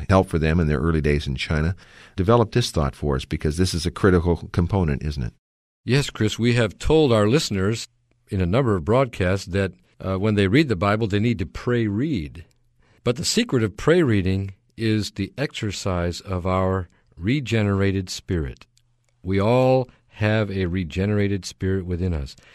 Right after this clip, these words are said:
Speaker 2: If we read the Scriptures without exercising our spirit, then we cannot touch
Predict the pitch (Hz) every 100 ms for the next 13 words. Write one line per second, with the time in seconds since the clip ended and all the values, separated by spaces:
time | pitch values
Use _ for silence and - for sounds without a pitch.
0 | - - 113 131 127 110 101 147 202 160
1 | 104 90 92 - 135 - 95 87 92 104
2 | 104 - 123 - 104 - 104 87 87 78
3 | 90 104 170 127 - - 78 73 87 -
4 | _ - - - 107 104 113 101 - 156
5 | 170 113 92 _ - 113 - -